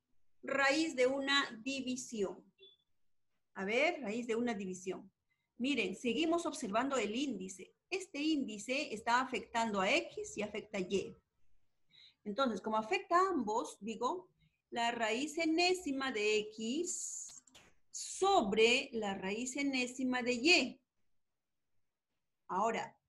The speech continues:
puedo escribirlo también, ir de acá, volver aquí, ¿sí? Entonces,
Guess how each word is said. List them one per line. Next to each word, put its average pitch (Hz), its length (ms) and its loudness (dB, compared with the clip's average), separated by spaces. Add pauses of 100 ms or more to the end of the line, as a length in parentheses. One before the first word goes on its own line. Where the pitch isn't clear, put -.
puedo 359 200 2
escribirlo 285 600 2
también, 226 880 2 (540)
ir 254 300 0
de 185 200 0
acá, 320 480 6 (1300)
volver 214 600 6
aquí, 262 500 2 (640)
¿sí? - 320 -4 (240)
Entonces, 254 460 -4